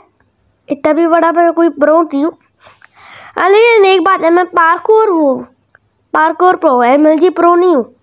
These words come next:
मैं parkour pro हूँ, एमएलजी नहीं। एमएलजी पे मैं बहुत बड़ा नूब हूँ, इतना भी बड़ा नहीं हूँ, जितना लोग समझ रहे हो। कर लेता हूँ मैं,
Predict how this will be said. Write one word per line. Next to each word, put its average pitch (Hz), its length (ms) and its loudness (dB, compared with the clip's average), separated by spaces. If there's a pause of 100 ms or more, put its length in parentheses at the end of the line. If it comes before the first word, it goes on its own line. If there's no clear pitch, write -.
(480)
मैं 320 180 0
parkour 320 500 -2
pro 311 220 0
हूँ, 392 180 -2
एमएलजी 285 480 0
नहीं। 294 180 0 (1400)
एमएलजी 277 420 -2
पे 330 120 0
मैं 320 260 0
बहुत 277 220 -2
बड़ा 262 260 -2
नूब 262 300 -4
हूँ, 320 180 -6 (2250)
इतना 330 300 -2
भी 349 80 -2
बड़ा 339 260 0
नहीं 320 200 0
हूँ, 359 180 2
जितना 277 320 0
लोग 294 160 0
समझ 285 300 -2
रहे 311 100 2
हो। 339 60 -2 (3000)
कर 370 120 2
लेता 381 260 2
हूँ 311 120 2
मैं, 339 140 0